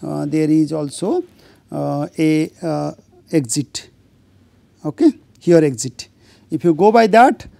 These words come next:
you can also, uh, s-, uh, you know, close it. Another easy option, uh, those, uh, advanced users usually do with their, uh, if they are very handy with the keyboard, Alt F four, usually we shut down our computer, Alt F four is also going to close it.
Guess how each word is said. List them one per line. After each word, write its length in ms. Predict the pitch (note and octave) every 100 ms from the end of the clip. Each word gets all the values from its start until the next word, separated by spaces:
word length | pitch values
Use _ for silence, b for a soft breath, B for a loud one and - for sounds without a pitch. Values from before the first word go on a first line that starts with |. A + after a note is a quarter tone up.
| _ -
you 120 | D#3+
can 160 | D#3+
also, 460 | D3 D3 - F4 D4+ _ _ -
uh, 420 | C#3+ C#3+ C3+ C3
s-, 280 | B2 - -
uh, 220 | D3 B2+
you 80 | C3+
know, 160 | D#4+ - -
close 320 | F#3 F3+ D3
it. 240 | C3+ - - - b b b
Another 320 | A#3+ C#4 C4+
easy 240 | B3+ G3+ C4
option, 500 | B3 - A3+ B3+ C4+ -
uh, 180 | F3 E3+
those, 420 | F3+ F#3 E3+ E3
uh, 200 | E3 F3
advanced 320 | E3 D#3 F3+
users 260 | F3 E3 E3
usually 300 | D#3+ D#3+ D#3+
do 160 | D3 G#3+
with 400 | G#3+ G3+ D#3+ D3
their, 240 | D#3 D3+ D3
uh, 220 | D3 C#3+ C#3
if 260 | E3+ D3+ -
they 100 | D#3
are 80 | C#3+
very 200 | C#3 C3+
handy 260 | D3 D3
with 140 | D3 D3
the 60 |
keyboard, 460 | - F#3+ G3 G#3+ G#3+ G3
Alt 280 | A3 A3 - -
F 140 | E3+
four, 240 | - A3 A#3
usually 320 | G3 G3+ G3+
we 340 | G3 G3 F#3 b b -
shut 180 | E3+
down 160 | E3 F3
our 80 | E3+
computer, 460 | E3+ D3+ F#3 G3
Alt 280 | F#3 E3+ F3+
F 120 | F3
four 240 | - G#3+ - -
is 160 | D#3
also 260 | D3 C#3 D3+
going 180 | D3 D3
to 140 | D#4 b b b -
close 300 | G#3+ G3 C3+
it. 240 | A#2+ -